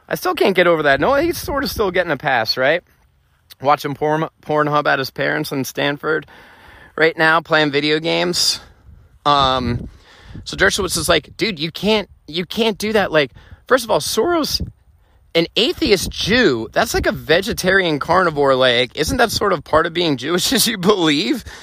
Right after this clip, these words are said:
in God? He's stated many times, "I don't believe in God." Well,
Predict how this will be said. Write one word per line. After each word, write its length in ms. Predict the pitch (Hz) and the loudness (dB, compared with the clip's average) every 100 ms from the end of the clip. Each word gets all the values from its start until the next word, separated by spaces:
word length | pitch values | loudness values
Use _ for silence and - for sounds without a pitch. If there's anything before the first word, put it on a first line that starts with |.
| - - - _ | -20 -20 -20 _
in 180 | 196 185 | 0 0
God? 400 | 143 135 175 254 - | 4 4 4 0 -4
He's 260 | 185 285 | -4 0
stated 400 | - - 254 233 | -2 0 0 0
many 280 | 208 233 240 | -2 -4 -4
times, 340 | 220 247 254 | -2 -2 -2
"I 100 | 110 | -4
don't 120 | 147 175 | -4 -6
believe 260 | 131 123 | -6 -4
in 120 | 123 | -4
God." 440 | 117 117 135 180 156 | -2 0 0 0 -2
Well, 260 | 151 185 | -2 -2